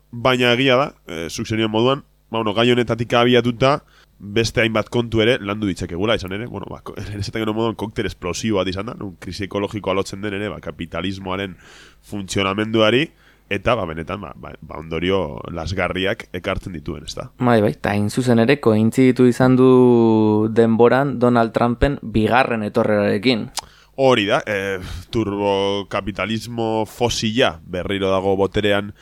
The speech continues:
Speaker 1: estatu batuetan, dena den, bueno, gogorazi behar dugu Bidenen pean ere, eh, petrolio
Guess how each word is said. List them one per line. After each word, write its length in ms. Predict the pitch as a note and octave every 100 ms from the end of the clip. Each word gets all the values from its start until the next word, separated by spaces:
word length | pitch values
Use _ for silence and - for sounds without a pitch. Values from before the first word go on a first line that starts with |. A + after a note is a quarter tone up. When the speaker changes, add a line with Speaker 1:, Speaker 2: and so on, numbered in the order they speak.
| - - -
Speaker 1:
estatu 300 | - G#2+ G#2
batuetan, 340 | G#2 C3+ D#3+
dena 180 | A2 G#2
den, 180 | B2 A2+
bueno, 180 | G#2 -
gogorazi 440 | - E2 F2+ F2+ G2+
behar 140 | F#2
dugu 180 | G#2 F#2
Bidenen 520 | E2+ F#2 F#2 F#2 F#2
pean 300 | F#2+ G2 G2+
ere, 320 | F#2+ A2 E2+ -
eh, 220 | - G2 D#2+ -
petrolio 1040 | E2 - G#2 G#2+ G2+ G2 G2 G2 G2 F#2+